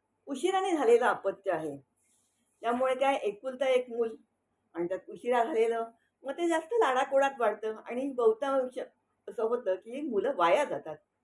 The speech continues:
आणि तसाच पुंडलिक वाया गेलेला मुलगा होता. अति लाडाने तो बिघडलेला होता मुलगा.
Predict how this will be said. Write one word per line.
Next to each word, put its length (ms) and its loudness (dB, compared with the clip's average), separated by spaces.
आणि 120 -6
तसाच 380 -6
पुंडलिक 540 -4
वाया 340 -2
गेलेला 320 -4
मुलगा 280 -4
होता. 400 -8
अति 320 -6
लाडाने 380 -2
तो 140 -2
बिघडलेला 640 0
होता 280 -10
मुलगा. 340 -8